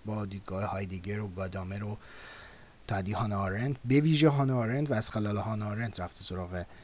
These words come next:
ام، حالا تا حدی رویکردهای هرمنوتیکی. <clears throat> برای همین یه ارجاعاتی، اه، داده به هانا آرنت و، اه،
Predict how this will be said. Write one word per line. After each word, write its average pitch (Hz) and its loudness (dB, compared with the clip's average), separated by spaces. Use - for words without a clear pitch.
ام، 87 -4
حالا 95 -4
تا 92 -2
حدی 87 -6
رویکردهای 87 -4
هرمنوتیکی. 95 0
<clears throat> - 4
برای 139 10
همین 180 8
یه 185 10
ارجاعاتی، 143 4
اه، 87 -4
داده 113 0
به 87 -4
هانا 92 -6
آرنت 92 -6
و، 90 -4
اه، 90 -4